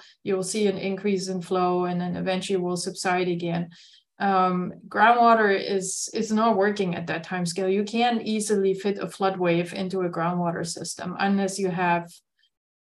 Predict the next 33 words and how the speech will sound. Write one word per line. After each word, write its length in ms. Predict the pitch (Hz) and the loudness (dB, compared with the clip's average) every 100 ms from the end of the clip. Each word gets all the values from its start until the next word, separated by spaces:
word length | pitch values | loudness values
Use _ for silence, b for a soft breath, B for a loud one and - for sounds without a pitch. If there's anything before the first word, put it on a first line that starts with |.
| _ _ _ _ | _ _ _ _
you 160 | - 196 | -2 -2
know, 240 | 180 170 190 | -2 -6 -8
huge 460 | 190 240 254 233 180 | -8 -2 0 0 0
areas 440 | 196 196 190 185 | 2 4 4 4
of 160 | 190 175 | -2 -2
gravel 500 | 196 185 185 180 170 | 4 6 6 2 0
that 240 | 175 170 | -6 -6
can 180 | 190 185 | -6 -4
take 320 | 202 190 190 | 2 2 2
and 120 | 180 | -2
absorb 440 | 175 - 185 180 - | -4 -2 -2 -2 -4
that 200 | 175 170 | -6 -6
water. 440 | - - - 190 | -8 -8 -8 -10
So, 600 | 190 - 190 180 175 175 B B B _ - | -8 -2 0 2 0 -2 B B B _ -4
um, 600 | 208 196 185 180 180 180 | 2 4 6 4 2 -2
this 240 | - 226 233 | 0 2 4
is 160 | 247 | 2
the 80 | - | 0
mismatch 640 | 214 226 226 220 196 190 214 | 2 2 0 0 0 0 -2
in 120 | 190 | -4
time 300 | 175 220 247 | 0 2 2
scale. 320 | 240 185 175 | 0 2 2
And 100 | 175 | 0
unfortunately, 720 | - 190 - 247 254 226 196 | -2 -8 0 2 2 0 0
again, 360 | 190 190 180 180 | 0 0 0 -2
with 240 | 180 170 | -4 -6
climate 320 | - 202 208 190 | -2 0 0 0
change, 400 | 196 180 175 170 | -2 -4 -4 -8
these 380 | 185 214 208 - | -6 -2 -2 -2
events 420 | 214 208 240 262 262 | -2 0 2 4 2
are 140 | 233 | 0
gonna 300 | 208 214 202 | 0 0 0
become, 580 | 202 202 202 190 190 | -2 -4 -2 -2 -4